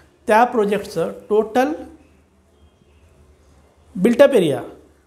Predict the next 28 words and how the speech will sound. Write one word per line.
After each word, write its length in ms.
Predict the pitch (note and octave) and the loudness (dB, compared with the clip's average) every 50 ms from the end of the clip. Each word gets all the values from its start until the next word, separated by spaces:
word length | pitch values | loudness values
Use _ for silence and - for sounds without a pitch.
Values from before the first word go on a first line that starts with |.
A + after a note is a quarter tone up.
| _ _ _ - | _ _ _ -6
हे 120 | A3+ A#3 A#3+ | -4 -4 -4
समजा 380 | B3 B3 G#3 G3+ G3+ A3 B3+ - - - - - _ _ _ _ _ _ - - | -4 -4 -6 -4 -4 -4 -4 -4 -8 -16 -20 -20 _ _ _ _ _ _ -6 -2
फाईव्ह 260 | G3+ G#3 B3 A#3+ B3 | 0 0 0 0 0
थाउजंड 360 | B3 B3 B3 A#3 C4 C4+ C4+ | 0 0 2 2 0 0 0
स्क्वेअर 380 | C4 - - - B3 A#3 A3+ A3+ | -2 -4 -6 -2 0 0 0 0
फीटला 480 | A3+ - G#3+ G3+ G#3 A#3+ B3 B3+ B3+ - - | -2 -4 -6 -6 -4 -4 -4 -4 -4 -4 -6
एक्सीड 600 | A3 F#3+ - - - - - C#4 D4 C4+ D#4 - | -6 -6 -6 -10 -8 -4 -2 0 0 0 0 2
करत 200 | A#3 G3+ G#3 F#3 | 0 0 0 0
असेल, 320 | E3+ - - D3+ C#3 C3+ - - - _ _ _ _ _ _ _ _ - | -4 -6 -6 -8 -10 -12 -14 -20 -20 _ _ _ _ _ _ _ _ -12
म्हणजे 260 | F#3+ F#3 F#3+ A#3 C4 | -8 -4 -2 -2 -2
फाईव्ह 300 | B3 - G#3 G#3 A3 G#3 | 0 0 0 0 0 0
थाउजंड 260 | A3 A3 - - A#3 | 0 0 0 0 -2
स्क्वेअर 280 | A#3 - - A#3 G3+ G3+ | -4 -4 -4 -4 -4 -4
फीटपेक्षा 460 | G3+ G#3+ G3 G3 - G3 G3 - A3+ | -6 -8 -8 -8 -8 -8 -6 -6 -6
जास्त 340 | G#3 F#3+ G3+ G3 G3 - - | -4 -2 -2 -2 -2 -2 -2
बनत 300 | G#3+ G3+ G3+ G3+ G3+ G3+ | 0 0 0 0 -2 -4
असेल, 320 | F3+ - - D#3 C3+ C#3 - - - - - _ _ _ - G3+ | -4 -4 -4 -6 -6 -6 -10 -16 -20 -20 -20 _ _ _ -10 -6
जास्त 240 | F3+ F#3+ F#3 F#3 - | -4 -4 -2 -2 -2
बिल्टअप 360 | A#3+ G#3 G#3 G#3 - A3+ - | -2 -2 -2 -4 -4 -4 -2
एरिया 200 | G#3+ F#3+ F#3 F3 | 0 0 0 0
असेल 280 | E3+ E3 - E3 D#3+ D#3 | 0 0 -2 -6 -6 -4
त्या 80 | E3 D3+ | -6 -6
प्रोजेक्टमध्ये, 580 | - D3 C#3 C#3+ C#3+ C#3 - C#3+ C3 C#3+ E3+ - - - - - _ _ _ _ _ - | -6 -6 -6 -6 -8 -8 -10 -10 -8 -8 -10 -10 -12 -18 -20 -20 _ _ _ _ _ -4
तर 120 | G#3 A3 G#3+ - | -4 -2 -2 -2
असा 260 | A3 G3+ G#3+ B3+ B3 | -2 -2 0 0 0
प्रोजेक्ट 440 | A#3+ A#3+ A3 G3+ G3 G3+ F#3+ F#3+ - | 0 0 -2 -2 0 0 -2 -4 -6
कुठलाही 560 | - - - A#3 - C4 C4 B3+ B3+ B3+ B3 | -10 -14 -14 -8 -2 2 4 4 4 4 4
असो, 400 | A3 - - - C#3+ A#2+ - - | 2 0 -2 -6 -10 -10 -12 -18